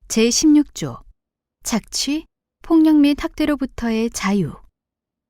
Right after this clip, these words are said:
장애인 성폭력 피해자 쉼터가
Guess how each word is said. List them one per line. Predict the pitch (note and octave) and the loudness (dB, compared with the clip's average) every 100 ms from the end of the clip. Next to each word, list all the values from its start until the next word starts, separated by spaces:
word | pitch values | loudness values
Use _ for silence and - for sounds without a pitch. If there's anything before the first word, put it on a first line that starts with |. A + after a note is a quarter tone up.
| _ _ _ _ | _ _ _ _
장애인 | - G#3+ A3+ B3 C4+ | -2 2 4 4 2
성폭력 | D#4+ D#4 E4 D#4 D#4 | 0 0 2 2 0
피해자 | - D#4+ D#4 | -2 0 0
쉼터가 | D#4 D4+ C#4 A#3+ F#3+ F3+ F#3 | 0 0 -2 -4 -4 -4 -6